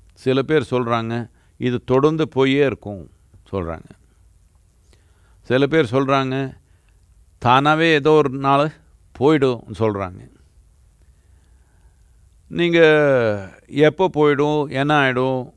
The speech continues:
இது நமக்கு தெரியல. முக்கியமானது என்னன்னா, இது நாம ஏதோ நமக்கு ஒரு சளி பிடிச்சி போன மாதிரி விஷயம் இல்லை. இது,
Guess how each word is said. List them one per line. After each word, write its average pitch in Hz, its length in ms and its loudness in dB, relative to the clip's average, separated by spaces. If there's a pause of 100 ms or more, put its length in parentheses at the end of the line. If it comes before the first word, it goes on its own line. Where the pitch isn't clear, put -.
(160)
இது 123 200 -4
நமக்கு 117 340 -4
தெரியல. 131 400 -2 (1000)
முக்கியமானது 123 680 -4
என்னன்னா, 107 440 -8 (1040)
இது 151 280 2
நாம 123 480 -2 (1000)
ஏதோ 127 260 -2
நமக்கு 127 340 -4
ஒரு 107 140 -4
சளி 117 220 -4
பிடிச்சி 123 360 -8
போன 120 260 -4
மாதிரி 110 320 -2
விஷயம் 104 380 -8
இல்லை. 131 180 -2
இது, 87 220 -8